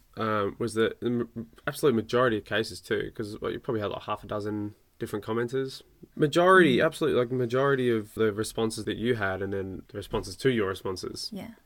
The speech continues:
Speaker 1: they jumped on board with that, with that
Speaker 2: Yeah.
Speaker 1: idea, with that message of, "Yeah, let's respect, let's
Speaker 2: Yeah.
Speaker 1: k-, really keep this respectful and, um,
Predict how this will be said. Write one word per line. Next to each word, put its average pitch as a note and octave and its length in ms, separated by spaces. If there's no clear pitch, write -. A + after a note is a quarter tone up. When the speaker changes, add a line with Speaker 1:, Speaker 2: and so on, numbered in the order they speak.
Speaker 1:
they C3+ 420
jumped D#3+ 260
on B2 160
board A2 380
with A#2+ 180
that, - 380
with A#2 160
that A2+ 200
Speaker 2:
Yeah. A2+ 80
Speaker 1:
idea, A2 360
with B2+ 140
that G#2+ 140
message G#2 300
of, G2 160
"Yeah, B2 120
let's B2 240
respect, - 280
let's A#2+ 300
Speaker 2:
Yeah. A2 100
Speaker 1:
k-, C3+ 160
really C3 320
keep B2 180
this A2 120
respectful A2 640
and, G#2 420
um, G2+ 400